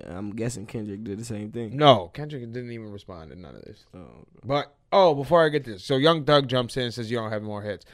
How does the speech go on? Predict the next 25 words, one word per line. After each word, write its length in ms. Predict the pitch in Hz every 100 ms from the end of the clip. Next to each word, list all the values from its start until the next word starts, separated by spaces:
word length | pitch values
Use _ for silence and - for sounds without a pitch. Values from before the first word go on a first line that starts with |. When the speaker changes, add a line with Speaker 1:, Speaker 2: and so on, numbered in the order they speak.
| - -
Speaker 2:
Them 180 | 151 196
two 180 | 185 165
start 260 | 156 135
going 280 | 127 123 120
at 160 | 120 110
it 180 | - _
crazy 580 | - - - - 117 110
on 120 | 107
Instagram. 520 | 117 - 101 101 73 - _ _ _ _ -
Then 500 | 131 165 180 180 175 _ _ -
Young 260 | 147 151
Thug 360 | 131 147 147 135
starts 320 | 151 131 123 - -
saying 440 | 147 135 127 123
that, 260 | 120 117 101
you 160 | 117 113
know, 100 | 110
"You 220 | 113 117
do 240 | 113 113
dope, 400 | 107 113 110 104
da, 80 | 120
da, 100 | 110
da, 160 | 110 107
da, 80 | 107
da." 280 | 110 107